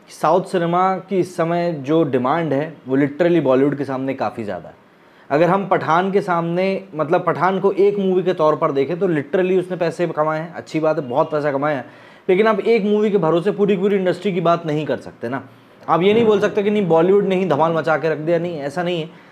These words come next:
सिर्फ एक मूवी चली है, इसके अलावा हम लोग कोई ऐसी मूवी दूसरी देख नहीं पा रहे। लेकिन अगर हम साउथ की बात करें, साउथ से ऐसी बथेरी मूवीज भरी पड़ी हैं, जिन्होंने कि पिछले साल काफ़ी कमाई करी है। कन्नड़ सिनेमा ने तो, मतलब, एक के बाद एक बड़ी हिट मूवीज दी।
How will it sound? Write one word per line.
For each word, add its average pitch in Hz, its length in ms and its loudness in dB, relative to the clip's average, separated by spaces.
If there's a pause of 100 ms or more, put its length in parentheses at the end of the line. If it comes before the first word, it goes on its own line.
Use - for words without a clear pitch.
(160)
सिर्फ 180 140 4
एक 208 160 2
मूवी 202 240 2
चली 180 280 2
है, 185 120 0 (220)
इसके 151 200 -2
अलावा 160 300 4
हम 160 120 0
लोग 165 180 -2
कोई 165 180 2
ऐसी 147 220 0
मूवी 147 220 -2
दूसरी 143 300 -6
देख 147 200 0
नहीं 101 160 -12
पा - 100 -16
रहे। - 340 -20 (440)
लेकिन 208 180 4
अगर 247 120 4
हम 269 140 2
साउथ 233 300 2
की 285 80 2
बात 247 220 2
करें, 277 180 0
साउथ 208 340 2
से 254 140 0
ऐसी 247 180 -2
बथेरी 196 380 2
मूवीज 214 320 0
भरी 156 220 2
पड़ी 117 180 0
हैं, 110 140 -6
जिन्होंने 175 280 0
कि 214 80 -2
पिछले 175 300 -2
साल 190 240 2
काफ़ी 175 320 -2
कमाई 180 240 0
करी 170 260 2
है। 156 100 -4 (640)
कन्नड़ 226 240 4
सिनेमा 214 300 2
ने 220 80 0
तो, 208 100 -4
मतलब, 208 280 2
एक 202 180 2
के 214 80 4
बाद 196 240 4
एक 196 220 2
बड़ी 156 160 2
हिट 139 160 0
मूवीज 117 280 -4
दी। 92 180 -12